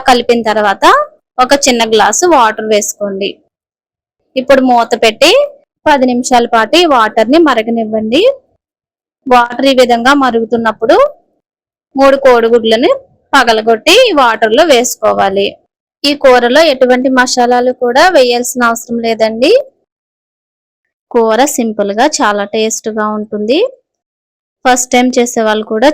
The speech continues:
చాలా ఈజీగా చేసేయచ్చండి. ఇలా కోడిగుడ్లన్నీ వేసుకున్న తర్వాత మూత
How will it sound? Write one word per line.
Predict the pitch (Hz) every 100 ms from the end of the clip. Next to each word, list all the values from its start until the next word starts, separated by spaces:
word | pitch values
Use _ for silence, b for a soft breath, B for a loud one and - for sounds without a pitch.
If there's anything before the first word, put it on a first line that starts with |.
| 302
చాలా | 226 208 214 220
ఈజీగా | 214 233 226 240 226
చేసేయచ్చండి. | 208 - 208 202 - 208 196 233 440 508 _ _ _ _ _ _ _ _ _ _ _ _ _ -
ఇలా | 240 254 427 311
కోడిగుడ్లన్నీ | 254 220 226 220 220 220 233 226
వేసుకున్న | 220 - 220 220 202
తర్వాత | 208 202 208 285 415 539 _ _ _ -
మూత | 240 226